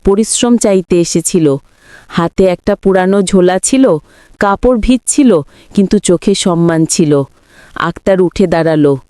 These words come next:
"নাসির, এই দোকান এখন তোর জন্য। যা তুমি আমাকে ফেরত দিয়েছিলে, সেটা দৌলত নয়,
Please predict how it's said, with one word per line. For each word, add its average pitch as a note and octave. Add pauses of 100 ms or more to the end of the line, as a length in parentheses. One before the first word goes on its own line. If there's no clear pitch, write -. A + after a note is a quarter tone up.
(440)
"নাসির, G3+ (200)
এই G3+
দোকান F#3+
এখন G#3
তোর F3+
জন্য। E3+ (440)
যা F3+
তুমি G#3+
আমাকে F#3+
ফেরত G3
দিয়েছিলে, F#3 (220)
সেটা G3+
দৌলত F#3 (120)
নয়, C#3+